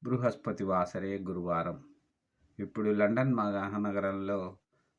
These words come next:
సమయం మధ్యాహ్నం ఒంటి గంట యాభై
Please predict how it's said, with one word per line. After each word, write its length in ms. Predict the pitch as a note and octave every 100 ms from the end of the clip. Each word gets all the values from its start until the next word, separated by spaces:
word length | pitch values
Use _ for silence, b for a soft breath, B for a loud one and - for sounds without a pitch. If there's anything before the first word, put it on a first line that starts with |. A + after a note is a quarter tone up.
| -
సమయం 680 | - G2 G2+ G2+ G2 F#2+ F#2+ _ _ _ -
మధ్యాహ్నం 760 | F#2 E2 G#2 G2 G2 F#2 G2 - _ -
ఒంటి 260 | F#2 F2
గంట 340 | F2+ F2+ F2+ G2 F#2 G2+ -
యాభై 480 | G2 F2 F2 F2+ F2+